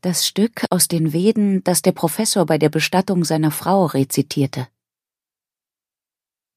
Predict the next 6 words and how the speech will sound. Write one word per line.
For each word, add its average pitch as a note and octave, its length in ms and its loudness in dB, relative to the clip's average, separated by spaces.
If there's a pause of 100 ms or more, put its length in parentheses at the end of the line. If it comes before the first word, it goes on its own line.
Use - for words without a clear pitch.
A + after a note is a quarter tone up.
(120)
Der D#3 160 2
Tod E3 400 -2
sprach D#3 560 -2
zu - 160 -6
den E3 240 -2
Göttern: D3 480 0